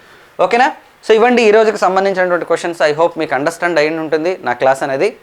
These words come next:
ఓకే, నా క్లాస్ నచ్చినట్లయితే మీ ఫ్రెండ్స్కి కూడా షేర్ చేయండి. ఏపీ హిస్టరీ క్లాసెస్ రెగ్యులర్గా వస్తున్నాయి బాలు ఏకే YouTube ఛానల్లోని. ఫుల్ క్లాసెస్ అయితే యాప్లో అందుబాటులో ఉన్నాయని చెప్పండి.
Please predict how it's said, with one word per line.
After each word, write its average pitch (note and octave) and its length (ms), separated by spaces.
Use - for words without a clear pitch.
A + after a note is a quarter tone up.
ఓకే, C3+ 300
నా D3 140
క్లాస్ F3+ 300
నచ్చినట్లయితే F3 600
మీ F#3 120
ఫ్రెండ్స్కి D#3 360
కూడా E3+ 140
షేర్ D3 300
చేయండి. D3 300
ఏపీ C3+ 200
హిస్టరీ D3 280
క్లాసెస్ C3+ 360
రెగ్యులర్గా C3 540
వస్తున్నాయి C3 340
బాలు A#2+ 240
ఏకే B2+ 300
YouTube C3 280
ఛానల్లోని. B2+ 340
ఫుల్ F#3 220
క్లాసెస్ E3+ 380
అయితే F3 360
యాప్లో C#3+ 260
అందుబాటులో D3 400
ఉన్నాయని C#3+ 260
చెప్పండి. D3 420